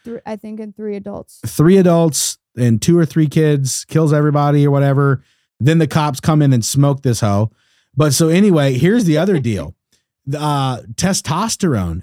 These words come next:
Speaker 2: increases rage and aggression. And men from birth, we grow up feeling these surges of testosterone and being like, "What am I supposed to do about this?"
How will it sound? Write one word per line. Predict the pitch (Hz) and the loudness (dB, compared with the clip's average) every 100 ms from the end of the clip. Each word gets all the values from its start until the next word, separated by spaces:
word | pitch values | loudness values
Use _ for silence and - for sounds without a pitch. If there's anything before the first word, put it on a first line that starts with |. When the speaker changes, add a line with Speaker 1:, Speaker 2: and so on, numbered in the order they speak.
| - | -2
Speaker 2:
increases | 147 131 175 202 - 127 98 | 0 0 0 -2 -2 -4 -4
rage | 98 151 190 95 71 | -2 -2 -2 -4 -8
and | 135 135 | -4 -2
aggression. | 117 135 190 - 87 76 | 0 -2 -2 -4 -6 -8
And | - 139 127 127 | -4 -2 0 0
men | 170 247 147 143 | 0 0 -2 -2
from | - - 127 | -6 -4 -4
birth, | 104 165 220 135 - | -2 -2 -2 -4 -4
we | 107 190 | -2 -2
grow | 151 160 143 | 0 -2 -2
up | 165 - | -4 -8
feeling | - - 185 220 156 | -12 -2 0 0 0
these | 135 120 | 0 -2
surges | - 165 160 139 127 | -2 -2 -2 -2 -2
of | 120 | -2
testosterone | 147 123 - 143 160 - 131 120 | -4 -4 -4 -4 -4 -2 0 0
and | 117 | 0
being | 131 | 0
like, | 113 - | -2 -4
"What | 156 | -4
am | 143 | -4
I | |
supposed | 120 135 127 | -4 -4 -6
to | 90 | -2
do | 139 | -2
about | 151 104 92 | 0 -2 -4
this?" | 110 | -6